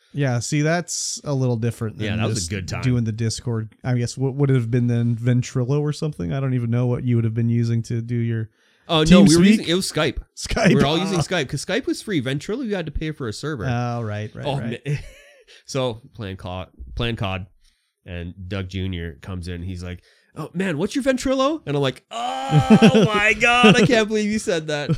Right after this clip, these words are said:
Speaker 2: Just straight up, "What's your Ventrilo server?" <laughs>
Speaker 1: Yeah,
Speaker 2: I,
Speaker 1: exactly.
Speaker 2: oh, man, what a blast of nostalgia that was.
Speaker 1: No kidding.
Speaker 2: <laughs>
Speaker 1: That even exist anymore?
Speaker 2: Yeah, people still have Ventrilo servers, I think, but
Speaker 1: Wow.
Speaker 2: I think Discord has just made them obsolete.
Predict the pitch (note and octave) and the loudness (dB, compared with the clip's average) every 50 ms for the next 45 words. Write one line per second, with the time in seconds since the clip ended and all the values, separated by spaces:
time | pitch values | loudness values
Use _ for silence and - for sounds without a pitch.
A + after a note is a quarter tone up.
0 | - G#3 - - - - G3+ - G3+ - E3 E3+ F3 F3 F3 E3+ D#3 C3+ - - | 4 4 4 4 2 -2 -2 -4 -2 -2 0 2 4 4 4 4 2 0 -2 -8
1 | - _ _ - - - C#3+ D#3 G3+ - - B3+ - G#3+ G3 F3 - F#3+ F#3+ G#3 | -20 _ _ -20 -12 -8 -6 -6 -4 -4 -6 -4 -2 -2 -2 0 0 0 0 0
2 | B3+ - - B3+ C4 C#4+ C#4+ D#4+ E4 E4+ D#4 - C#3+ C#3 C3+ B2+ B2 B2 B2 D5 | 0 -2 -4 -6 -6 -6 -4 -6 -4 -2 -2 0 0 2 2 2 2 2 2 2
3 | A4 - - - - C3+ B2 A#2+ B2+ B2 B2 C3 - F2+ A2+ A#2+ A#2 A2+ F#2+ G2+ | 0 -4 -8 -12 -12 -10 -6 -4 -4 -2 -2 -2 -2 -2 -2 -2 -2 -2 -4 -4
4 | F#2+ F#2 F2+ E2+ D#2+ D#2+ E2 D#2+ D#2+ - - G2 G2 A2+ A#2+ G#2+ D2+ D#2+ E2+ F2+ | -6 -6 -8 -8 -10 -12 -12 -12 -14 -14 -12 -8 -8 -6 -6 -6 -8 -8 -8 -8
5 | F#2+ - - G2 F2 E2+ - - - D2+ E2 F2 F2+ E2 E2+ D#2 E2+ F2+ B1 - | -8 -10 -8 -8 -6 -6 -6 -8 -8 -8 -6 -4 -4 -4 -6 -6 -8 -10 -10 -10
6 | E2 - C3+ - - B2+ C3+ C3+ B2+ - C3 C3 B2+ B2+ B2 A#2 A#2+ - - - | -6 -6 -4 -4 0 0 0 0 0 0 -2 -2 0 0 0 2 0 0 0 0
7 | - - G#3 F#3 C#3 D3 D3+ D#3 D3+ D3 C#3 A#2+ A2 G#2 A#2 B2 C#3 - - F3 | 0 2 2 2 2 4 2 4 4 4 2 2 0 0 2 0 0 0 0 -2
8 | E3+ E3 E3 E3 E3+ E3+ F3+ F#3+ F#3+ - - _ _ _ _ - D4 D4+ C#4+ C#4 | 0 0 2 0 0 0 -2 -4 -6 -6 -10 _ _ _ _ -4 -4 -2 -2 -4
9 | D#4+ G4+ - B4 A#4 - - - A4+ F4 - - A2 A#2+ D#3 D#3+ E3+ F3 D#3+ - | -6 -8 -6 -6 -6 -6 -4 -4 -4 -4 -4 -8 -10 -10 -8 -8 -6 -6 -6 -6
10 | F3 E3+ F#3+ A3 G#3 - G#3 G#3+ A3+ A3+ A3 A#3+ A#3+ A#3 B3+ B3+ A#3 - - E3 | -6 -4 -4 -4 -4 -4 -6 -4 -4 -4 -4 -2 -2 -2 -2 -4 -4 -4 -2 -2
11 | C#3+ B2+ A2+ B2 B2 A#2 A#2 - _ _ _ _ _ _ _ - - - C#3 - | -2 -2 -2 -4 -6 -8 -8 -10 _ _ _ _ _ _ _ -8 -6 -4 -2 -2
12 | B3 G#3+ C3+ F#3 D#3 - - F#3 B2 G2 F#2 - G#2 - G#2 G2 G2 G2 G2 F2 | -2 -2 0 0 -2 0 -2 -4 -4 -4 -4 -6 -8 -8 -6 -4 -4 -4 -4 -6
13 | E2+ D#2+ D#2+ - - D2+ G2 A#2 F2+ D#2+ - | -8 -10 -12 -14 -12 -8 -6 -6 -6 -8 -10